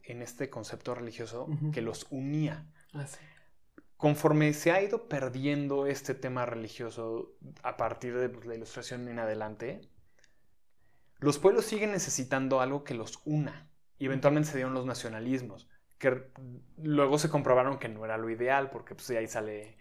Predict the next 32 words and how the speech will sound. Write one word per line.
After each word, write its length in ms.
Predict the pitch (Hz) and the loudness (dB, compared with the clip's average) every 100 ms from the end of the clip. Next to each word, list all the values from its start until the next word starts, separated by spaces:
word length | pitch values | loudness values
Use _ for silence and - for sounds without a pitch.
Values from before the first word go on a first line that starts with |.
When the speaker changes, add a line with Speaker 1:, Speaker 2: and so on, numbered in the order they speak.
| - | -6
Speaker 2:
Porque 200 | 156 165 | 2 4
también 160 | 156 156 | 4 4
Speaker 1:
pues, 180 | 165 170 | 4 6
Speaker 2:
genera 180 | 180 160 | 6 4
divisiones. 500 | 135 - 160 147 135 | 2 -2 -2 -2 2
Speaker 1:
genera 300 | 143 143 160 | 6 8 8
divisiones 560 | 139 - 156 143 190 | 6 4 4 6 6
Speaker 2:
Ajá. 100 | 156 | 4
Speaker 1:
y 40 | 143 | 0
gen-, 300 | - 127 131 | -2 -4 -4
y 80 | 131 | -6
generó 340 | 135 120 123 | 2 4 4
cosas 380 | 127 143 160 170 - - - | 2 4 4 4 -4 -20 -20
como 460 | - 127 123 120 120 | -6 -4 -2 -2 -2
el 100 | 120 | -4
fascismo, 680 | - 110 147 151 139 131 131 | -4 -2 4 4 4 0 -2
como 180 | 120 113 | -6 -8
el 120 | 110 | -8
nazismo, 680 | 107 - 143 131 127 120 123 | -10 -8 -6 -6 -8 -10 -10
cosas 220 | 123 - | -10 -10
así, 200 | 104 98 | -12 -12
¿no? 220 | 95 - - - - - - - | -14 -18 -20 -20 -20 -20 -20 -20
Entonces, 400 | - 151 151 - - - | 2 4 4 -2 -18 -14
en 140 | - 147 | -4 2
la 60 | |
actualidad, 760 | 143 - 151 151 160 170 - - - _ - - - _ _ - - - - _ - _ _ _ - _ 156 | 2 4 2 4 4 2 -2 -10 -20 _ -20 -20 -20 _ _ -20 -20 -20 -20 _ -20 _ _ _ -20 _ -2
¿qué 320 | 185 208 202 196 | 2 2 2 2
es 60 | |
lo 140 | 202 202 | 2 2
que 100 | 156 | 0
debería 460 | 131 131 139 147 | 2 0 4 4
de 400 | 156 147 143 - | 2 -2 -6 -8